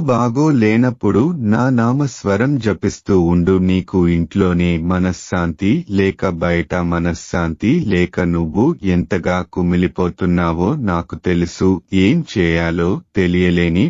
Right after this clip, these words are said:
పరిస్థితుల్లో ఉన్నావు కదా బిడ్డ, నీకు నేను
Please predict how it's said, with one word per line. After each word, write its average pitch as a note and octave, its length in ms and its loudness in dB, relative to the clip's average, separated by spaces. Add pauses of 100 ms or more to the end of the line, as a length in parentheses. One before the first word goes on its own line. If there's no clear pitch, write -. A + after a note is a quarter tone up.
(160)
పరిస్థితుల్లో F2 840 -2 (160)
ఉన్నావు E2+ 380 0 (120)
కదా E2+ 260 -2 (320)
బిడ్డ, E2+ 240 0 (260)
నీకు G#2 340 0 (280)
నేను E2+ 260 0